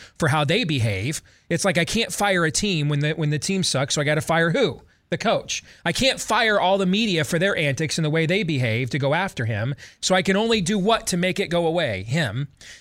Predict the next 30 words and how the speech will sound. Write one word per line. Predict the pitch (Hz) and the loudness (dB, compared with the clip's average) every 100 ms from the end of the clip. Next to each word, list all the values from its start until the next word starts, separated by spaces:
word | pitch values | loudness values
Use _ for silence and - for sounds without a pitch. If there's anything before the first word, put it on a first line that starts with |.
| - | -4
Right | 165 233 247 | 0 0 0
now, | 247 | 0
they | 214 | 0
have | 190 170 | 0 0
no | 196 214 | 0 0
counter | - 214 185 156 | -2 -2 0 -2
narrative. | 139 123 113 117 | -2 -2 -4 -4
They | 160 | -4
have | 139 | -2
none. | 160 135 92 - _ - | -2 -4 -8 -20 _ -6
They | 160 | -4
don't | 165 | -2
have | 190 156 | -2 -2
any. | 107 - _ _ _ _ _ _ _ _ - | -6 -14 _ _ _ _ _ _ _ _ -4
So | 208 233 | -2 0
even, | 254 254 214 214 | 2 2 2 -2
even | 247 285 | 0 2
the | 247 | 2
narrative | 220 226 214 196 | 0 2 2 0
that | 180 156 | -2 0
they're | 190 | 0
doing | 165 214 196 | 0 0 0
to | 165 | -2
promote | 170 180 180 | 0 0 0
Joe | 143 165 | -2 -2
Biden | 139 180 165 143 143 | 0 0 0 -4 -2
still | - - 208 | -2 0 0
has | 190 180 | 0 0
to | 190 170 | 0 -2
acknowledge | 151 165 175 151 139 | 0 0 0 -2 -4